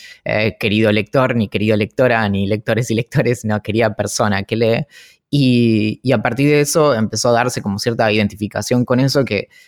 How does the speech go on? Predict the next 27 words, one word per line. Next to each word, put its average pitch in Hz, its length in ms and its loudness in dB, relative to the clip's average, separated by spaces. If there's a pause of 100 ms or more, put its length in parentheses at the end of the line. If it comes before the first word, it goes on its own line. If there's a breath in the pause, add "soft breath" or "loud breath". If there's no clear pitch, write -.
(180 soft breath)
que 95 480 0
como 92 300 -4 (220)
con 92 140 -2
el 95 220 -6
reconocerse 123 520 0
como 110 100 -4
una 113 160 0
persona 117 320 -4
que - 140 -8
lee, 117 280 -2 (300 soft breath)
que 113 160 0
fue 127 160 -2
creciendo 139 400 0
mucho 139 420 2
a 110 60 0
lo 107 80 0
largo 120 260 2
de 117 60 4
los 117 200 -2
años 147 520 0
y, 110 340 0
mm, 92 400 -4 (420 loud breath)
no, 113 120 0 (200)
después, 123 680 -2
por 113 100 -2
ejemplo, 117 300 0
hace, 104 560 -2